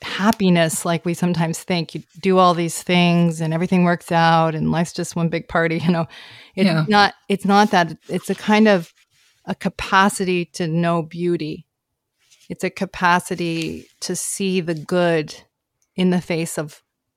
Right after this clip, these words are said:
Speaker 1: loss and adversity and challenge. It's to recognize where the good is in the face of all that. That's what I think is a valuable belief in God.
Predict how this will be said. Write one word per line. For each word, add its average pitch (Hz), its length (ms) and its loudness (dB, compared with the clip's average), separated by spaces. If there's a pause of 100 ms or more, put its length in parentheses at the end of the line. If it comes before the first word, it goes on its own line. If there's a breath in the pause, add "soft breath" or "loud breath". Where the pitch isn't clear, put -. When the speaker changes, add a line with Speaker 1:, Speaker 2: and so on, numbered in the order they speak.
Speaker 1:
loss 165 640 -2 (580)
and 156 600 -4 (260)
adversity 160 800 -6 (340)
and 165 220 -2
challenge. 156 680 -4 (720)
It's 165 400 -6
to 170 360 -2
recognize 160 1120 -2 (120)
where 175 220 0
the 165 120 -6
good 165 360 -2
is 151 520 -6 (100)
in 165 160 0
the 156 80 -2
face 160 400 -4
of 147 100 -8
all 143 180 -8
that. - 280 -16 (960)
That's 208 340 0
what 175 160 0
I 147 160 -2
think 147 400 -10
is 160 180 -12
a 156 80 -6
valuable 143 800 -6 (360)
belief 151 440 -4
in 139 180 -4
God. 143 480 -4